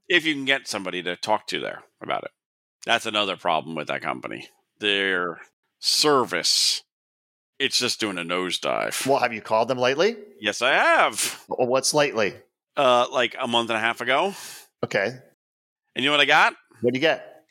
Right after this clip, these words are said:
Speaker 1: "Please leave a message, and someone will get back to you soon. Or e-, contact us at stern pinball dot com."
Speaker 2: Did they get back to you soon?
Speaker 1: No.
Speaker 2: Oh. Did they get back to you at all?
Speaker 1: No.
Speaker 2: Wow.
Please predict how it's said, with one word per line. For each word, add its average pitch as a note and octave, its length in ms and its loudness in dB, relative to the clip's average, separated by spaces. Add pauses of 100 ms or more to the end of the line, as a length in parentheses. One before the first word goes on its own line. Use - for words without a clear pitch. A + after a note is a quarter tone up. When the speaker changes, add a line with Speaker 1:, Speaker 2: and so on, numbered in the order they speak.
(140)
Speaker 1:
"Please B3+ 320 4
leave A3 200 4
a E3 80 4
message, C#3+ 760 2 (400)
and D3+ 120 2
someone A#3+ 220 0
will F#3+ 60 2
get F3 120 0
back F#3 180 2
to F3+ 100 -2
you E3+ 80 4
soon. F3+ 460 2 (600)
Or A3 320 8
e-, A#3 260 -4
contact A3+ 560 2
us D3 160 2
at D#3 180 2
stern D#3+ 360 2
pinball B2+ 480 2
dot A#2 220 4
com." A2+ 420 0 (100)
Speaker 2:
Did A#2 120 0
they A#2 80 2
get A2+ 180 0
back A2+ 180 2
to B2 60 -2
you A#2+ 60 0
soon? D#3+ 340 2 (200)
Speaker 1:
No. D#3 960 8
Speaker 2:
Oh. F#2 200 0 (680)
Did B2 80 -2
they B2+ 80 2
get B2+ 100 0
back C3 160 2
to C3 80 -4
you A#2+ 40 0
at G#2+ 60 -2
all? E3 540 0
Speaker 1:
No. E3 960 6
Speaker 2:
Wow. G#2 600 0